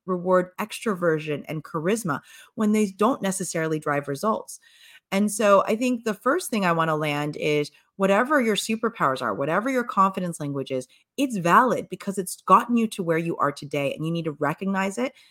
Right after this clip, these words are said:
And we as a society need to recognize that the loudest voice in the room isn't necessarily the one that drives the results. When my mom looked at the data set, I was on, I was on FaceTime with her, and she goes, "Oh, Lisa, I've been saying this for years. When tsunami happened,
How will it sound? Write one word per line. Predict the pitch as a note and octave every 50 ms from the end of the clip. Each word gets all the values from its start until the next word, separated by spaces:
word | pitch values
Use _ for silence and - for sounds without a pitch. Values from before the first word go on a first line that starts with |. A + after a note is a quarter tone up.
| _ _ -
And | F#3+ F#3+
we | G3+ A3+
as | A#3 A3 G3+
a | F3
society | E3+ E3+ - - F3 F3+ G#3 A#3+ A#3 G3 E3 D3+
need | D#3 D#3 D3+
to | D#3 C#3+
recognize | D3+ D3+ D3+ - E3 D3+ D3+ C#3+ C#3+ C#3+ C#3+ -
that | D3+ C#3 - - _ _ _ _ _
the | E3+ D#3+
loudest | D#3+ D#3+ D#3 F3 G3+ A3 A#3 A3+ -
voice | G3+ G3+ G3 - G#3
in | G3+
the | G3 F3+
room | F3+ F#3 F3+ F#3+ G#3 A#3 B3 A#3+ - _ _ _ _
isn't | G#3+ A#3+ A#3+ C4+ - G3+
necessarily | G3+ G3+ G3 - G3 F#3+ F3 E3+
the | E3+ D#3+
one | D#3 D#3 D#3
that | D#3 - -
drives | D#3+ D3 D3 C#3+ D3
the | C#3+ C#3+
results. | D3 D3 - D3 C3 - - - - - - - - _ _
When | F#3 F3+ F3+
my | F#3 F#3 G#3+
mom | A3+ G#3+ G3 F#3 F#3+ G3 G#3 G#3 A3 A#3 A#3+ B3 A#3+ -
looked | F#3+ G3 G3 -
at | G3 -
the | F#3+ F3
data | - E3 E3 E3+ E3+ E3
set, | - - C#3+ B2 - - - _ _ _ _ _ _ _ _ _ _ _ _ - - _
I | F#3+ F3+
was | F3+ F3 -
on, | E3+ F3+ F#3+ G3 G3+ F#3+ - -
I | F3+
was | F3+ F3+ F#3+
on | F3 F#3+ G3+
FaceTime | - G3 A3 A3+ - - D#3+ D3+ D3+
with | D3 -
her, | - D3
and | E3 -
she | F3+
goes, | F3 E3+ E3+ - - - - - - _ -
"Oh, | A#3+ C#4+ C#4+
Lisa, | C4 G#3+ G#3+ G3+ - - G3 F3 -
I've | G3+ A3 A3
been | A#3+ A#3+ A3+
saying | - A#3+ A3 A3 A3
this | G#3+ -
for | - - F#3+
years. | F#3+ E3+ E3 D#3 - - _ _ -
When | G#3 A3 A#3
tsunami | A3 A3+ - A#3+ A#3 A#3 A#3+ B3 C4 C#4 C#4+ C4
happened, | A3+ A3 G#3 G#3+ - A3+ G#3+ G#3+